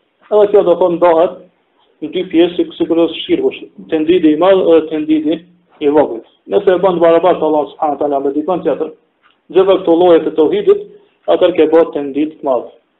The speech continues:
A nëse, do thot, është i takon grupi i dytë, do të shirku i vogël, atëherë është tendid i vogël. Po këto ishin disa definicione, sqarime,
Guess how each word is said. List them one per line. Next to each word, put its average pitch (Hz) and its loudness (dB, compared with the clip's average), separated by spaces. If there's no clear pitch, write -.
A 156 0
nëse, 185 -2
do 156 0
thot, 156 0
është - -2
i - -12
takon 160 0
grupi 165 -2
i 127 -14
dytë, 156 -2
do 147 -4
të 139 -10
shirku 151 0
i 135 0
vogël, 170 -2
atëherë 147 -4
është - -16
tendid 127 -12
i 117 -12
vogël. - -20
Po 147 -2
këto 202 6
ishin 180 0
disa 175 2
definicione, 160 0
sqarime, 160 2